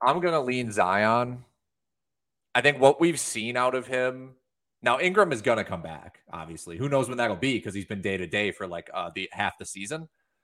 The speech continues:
But, um, what, what Zion has done in December is,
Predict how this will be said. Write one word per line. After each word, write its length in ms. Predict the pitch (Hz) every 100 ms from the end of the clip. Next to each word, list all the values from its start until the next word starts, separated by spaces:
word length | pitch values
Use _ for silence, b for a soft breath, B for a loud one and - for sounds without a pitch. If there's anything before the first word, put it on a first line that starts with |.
| _ _
But, 460 | 110 117 110 95 -
um, 480 | 104 101 98 95 90 _ _ _ _ _ _ _ _ - _ _ _ _ _ _ _ -
what, 480 | 120 123 139 147 - - _ _ _ _ _ _ _ _ -
what 260 | 139 131
Zion 460 | 101 127 160 196 185
has 240 | 147 120
done 400 | 98 101 107 113
in 240 | 113 110 98
December 800 | 95 - 104 92 85 73 98 - _ _ _ _ _ _ _ _ _ -
is, 840 | 110 107 107 101 85 - - -